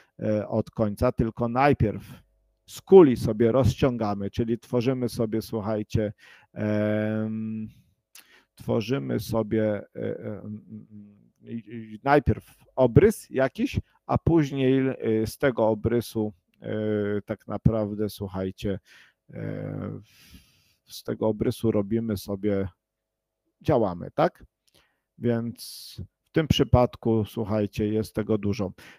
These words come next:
Mamy takie opcje jak renderowanie i to akurat nam jest niepotrzebne,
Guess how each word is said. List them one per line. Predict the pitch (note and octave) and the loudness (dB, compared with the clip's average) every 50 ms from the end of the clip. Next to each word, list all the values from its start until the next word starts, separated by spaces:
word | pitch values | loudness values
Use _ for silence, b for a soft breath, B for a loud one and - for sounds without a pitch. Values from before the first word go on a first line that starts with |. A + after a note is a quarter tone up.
| B - | B 0
Mamy | C#3+ D#3 E3 E3 D#3 - | 0 2 2 2 0 0
takie | - D3 - - D3 C3+ C3 - | -2 -4 -2 0 0 0 0 0
opcje | C#3+ C3 - - C#3 | -2 -2 -2 0 0
jak | C3 - - | 0 2 2
renderowanie | C#3 C#3 C3+ C#3 C3 C3+ C3+ C#3 B2+ A#2+ B2+ A#2 A2+ A#2+ C3+ D#3 F3 E3 - | 0 0 2 2 4 4 4 4 4 4 2 2 2 0 -2 -2 -2 -4 -4
i | C#3+ - | -4 0
to | - D#3+ | 2 2
akurat | D#3 - - D#3 C#3+ D3 C3+ - - | 2 2 2 2 2 2 2 0 -2
nam | A#2 A#2 C#3 F#3 G#3 E3 | -4 -2 -2 -2 0 0
jest | D3 C3 - - | 0 0 0 -2
niepotrzebne, | B2+ B2 - B2 A#2+ - - B2 A2 G2 - G2+ G#2 A#2+ D3+ E3 | -4 -2 0 0 0 0 0 0 0 0 -2 -4 -4 -2 -2 -4